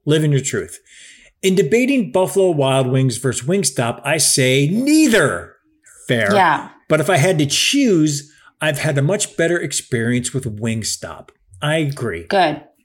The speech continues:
Speaker 2: I'm
Speaker 1: I
Speaker 2: into it.
Speaker 1: agree.
Speaker 2: I love it.
Speaker 1: Now, Buffalonians, which is now I'm realizing the first time that's what you call someone from Buffalo. I didn't realize that. Buffalonians,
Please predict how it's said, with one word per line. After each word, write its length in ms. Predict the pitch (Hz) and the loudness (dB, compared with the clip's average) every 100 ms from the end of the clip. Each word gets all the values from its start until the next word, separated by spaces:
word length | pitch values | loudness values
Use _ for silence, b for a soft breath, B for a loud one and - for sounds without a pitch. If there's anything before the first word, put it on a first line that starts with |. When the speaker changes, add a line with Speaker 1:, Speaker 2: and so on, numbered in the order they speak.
| _ - | _ -10
Speaker 2:
I'm 120 | 196 202 | -2 0
Speaker 1:
I 40 | |
Speaker 2:
into 140 | - | 2
it. 120 | 131 170 | 4 4
Speaker 1:
agree. 20 | |
Speaker 2:
I 280 | 139 - - | 2 0 -2
love 220 | 175 170 | 0 0
it. 320 | 156 135 - - _ _ 127 | 2 0 -4 -16 _ _ -8
Speaker 1:
Now, 600 | 117 123 143 117 80 - - _ _ b b b b _ - | -2 2 2 2 -4 -10 -20 _ _ b b b b _ -2
Buffalonians, 1080 | 226 - 214 220 233 165 117 107 110 - - | -2 2 2 2 2 2 0 -2 -6 -8 -6
which 160 | 170 180 | -4 0
is 160 | 156 | 0
now 360 | 135 143 185 170 | 2 2 2 0
I'm 240 | 139 135 151 | 0 0 2
realizing 400 | 160 120 107 117 | 2 0 0 -4
the 60 | |
first 240 | - 147 143 | -2 -4 -2
time 240 | 147 120 | -2 -2
that's 220 | 120 135 | -2 -4
what 100 | 139 | -10
you 60 | - | -10
call 140 | 123 | -8
someone 280 | 110 120 104 | -6 -6 -8
from 140 | 90 95 | -10 -8
Buffalo. 420 | 135 143 92 82 | -8 -6 -8 -8
I 100 | 107 | -6
didn't 260 | 127 127 | -6 -6
realize 340 | 120 127 90 - | -6 -6 -6 -12
that. 280 | 87 - - | -16 -10 -6
Buffalonians, 920 | 143 233 214 160 135 123 143 160 | -4 0 2 2 2 2 -2 -4